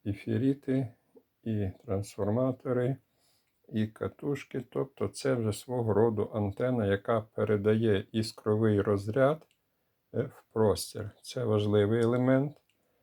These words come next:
Частота і скважність також впливають. Ну і головне, що без резонансу ми не обійдемось. Головне, щоб система працювала в резонансі.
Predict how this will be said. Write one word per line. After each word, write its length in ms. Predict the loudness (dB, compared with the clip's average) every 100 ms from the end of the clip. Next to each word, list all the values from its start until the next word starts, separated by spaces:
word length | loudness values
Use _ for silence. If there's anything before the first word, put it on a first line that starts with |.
| _ _ _
Частота 800 | -10 0 0 0 -4 -4 0 2
і 80 | 0
скважність 720 | -2 -2 0 0 -2 -6 -2
також 400 | -2 -2 -6 -12
впливають. 760 | -12 -10 -4 0 0 0 -4 -8 _ _ _ _ -6
Ну 240 | -2 -2 -2
і 120 | 0
головне, 500 | 2 2 2 2 -2
що 260 | -4 -6 -6
без 260 | -4 -2
резонансу 760 | -2 -2 0 0 0 -2 -4 -6
ми 240 | -4 -4
не 340 | -4 -2 -2 -4
обійдемось. 1000 | -8 -4 0 0 0 -2 -2 -4 -10 -12 -8
Головне, 580 | -2 2 4 4 4 0
щоб 260 | -6 -12
система 540 | -10 -10 -2 0 0 -2
працювала 800 | -4 -6 -6 -2 2 2 2 0
в 120 | 2
резонансі. 1000 | 0 0 -4 -2 -2 -4 -6 -6 -6